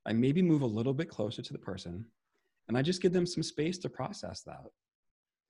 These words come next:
and to process the, the idea that someone's asking them, someone's interested in their life beyond just pain relief.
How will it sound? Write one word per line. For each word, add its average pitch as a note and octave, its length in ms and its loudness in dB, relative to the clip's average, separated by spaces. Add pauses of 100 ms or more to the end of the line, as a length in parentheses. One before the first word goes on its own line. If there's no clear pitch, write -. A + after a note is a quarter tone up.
(140)
and C3 120 4
to D3 80 -2
process E3 540 2
the, C3 380 0
the B2 260 0
idea A#2+ 400 4
that A#2 180 0
someone's D3+ 460 0
asking B2 540 -6
them, E2+ 260 -8 (300)
someone's D3+ 340 2
interested D3 500 -2
in A2 140 -2
their G#2+ 140 -2
life F#2+ 560 -2 (640)
beyond A#2+ 340 2
just A2 180 -2
pain A2+ 200 -4
relief. D#2+ 340 -10